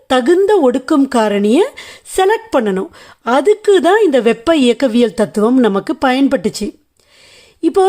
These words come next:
இங்க மின்வேதி தத்துவம் எதுக்கு? சோடியம், பொட்டாசியம், இந்த மாதிரி வினைத்திறன் மிக்க தனிமங்களை, அதாவது வினைத்திறன் மிக்க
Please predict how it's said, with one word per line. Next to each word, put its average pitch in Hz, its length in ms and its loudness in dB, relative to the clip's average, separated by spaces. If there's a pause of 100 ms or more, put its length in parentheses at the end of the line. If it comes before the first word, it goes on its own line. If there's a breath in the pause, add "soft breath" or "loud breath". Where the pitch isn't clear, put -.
இங்க 330 260 2 (160)
மின்வேதி 392 720 2
தத்துவம் 320 500 0
எதுக்கு? 285 400 0 (1080)
சோடியம், 311 760 0
பொட்டாசியம், 269 720 -2 (380 loud breath)
இந்த 311 180 0
மாதிரி 403 300 2 (100)
வினைத்திறன் 381 800 2
மிக்க 330 480 0 (440 loud breath)
தனிமங்களை, 226 760 2 (460 loud breath)
அதாவது 294 400 0
வினைத்திறன் 339 800 2
மிக்க 294 520 0